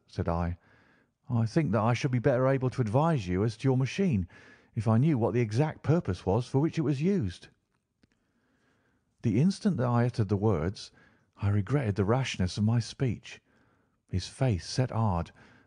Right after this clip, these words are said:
and a baleful light sprang up in his grey eyes.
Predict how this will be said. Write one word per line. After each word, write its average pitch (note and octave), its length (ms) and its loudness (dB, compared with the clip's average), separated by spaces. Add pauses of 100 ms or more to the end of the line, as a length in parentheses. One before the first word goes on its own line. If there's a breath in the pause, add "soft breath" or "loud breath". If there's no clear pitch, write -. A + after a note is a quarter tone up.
(140)
and G2+ 140 -2
a F#2+ 40 2
baleful C3+ 600 -2
light A#2 380 -2
sprang C#3+ 500 -2
up C3 160 -4
in F#2+ 80 0
his F2+ 160 -2
grey B2+ 280 0
eyes. F#2+ 480 -2